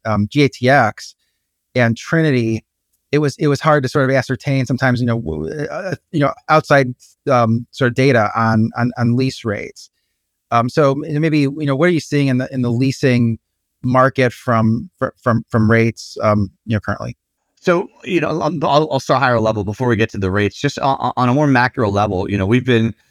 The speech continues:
Speaker 2: in a fairly tight environment for rail equipment for, for, for quite a while.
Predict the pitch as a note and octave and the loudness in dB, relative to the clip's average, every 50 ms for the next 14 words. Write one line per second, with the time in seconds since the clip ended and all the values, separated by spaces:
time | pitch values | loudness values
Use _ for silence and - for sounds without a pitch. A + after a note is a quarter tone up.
0 | _ - - G#2 G2+ - - B2 A#2 A2+ G#2 - A2 G#2+ G#2 G2+ F#2+ G2 G2 G2+ | _ -4 -2 -2 -2 0 2 2 2 2 2 0 0 2 2 2 2 2 2 0
1 | G2+ G2 F#2 - F#2 F#2 F#2 F#2 F#2 - - F#2 F#2 F2+ E2+ - - E2+ E2 E2+ | 0 -2 -4 -4 -2 -2 0 -2 -2 -4 -4 -6 -4 -6 -6 -8 -8 -10 -8 -10
2 | E2+ - - E2+ D2 - - F#2+ - - G2 F2+ E2+ E2 D#2 E2 E2 E2+ E2 E2 | -12 -12 -14 -14 -12 -10 -12 -10 -6 -4 -2 -2 -2 -2 -2 -2 -2 -2 -4 -6